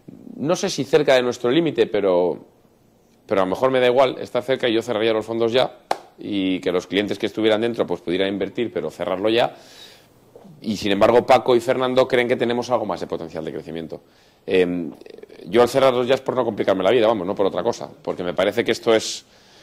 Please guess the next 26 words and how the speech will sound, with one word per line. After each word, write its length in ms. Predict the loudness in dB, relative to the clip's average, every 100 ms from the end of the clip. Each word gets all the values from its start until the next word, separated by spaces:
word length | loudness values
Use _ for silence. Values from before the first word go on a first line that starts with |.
| -20 _ -10
esto 240 | -8 -6
es 80 | -2
una 160 | 0
cosa 260 | 2 2 2
de 100 | 2
artesanado 600 | 2 -2 -6 0 2 2
y 60 | 0
que 100 | -2
cuanto 220 | -2 -4
más 140 | -6
pequeño 260 | -4 -4 -2
sea, 160 | -2
lo 80 | -2
haces 180 | -4 -8
mejor. 280 | -8 -6 -8 -16 -16
Eh, 200 | -12 -8
y 40 |
es 60 | -6
mejor 240 | -2 0
rentabilidad 320 | 0 -2 -4 -4
para 140 | -4
el 40 |
cliente. 340 | -6 -8 -10 -14 _ _
Eh, 120 | -16 -14 -14 -16 -18 -18 -16
veo 440 | -12 -6 -2 -2
que, 320 | 0 -2 -2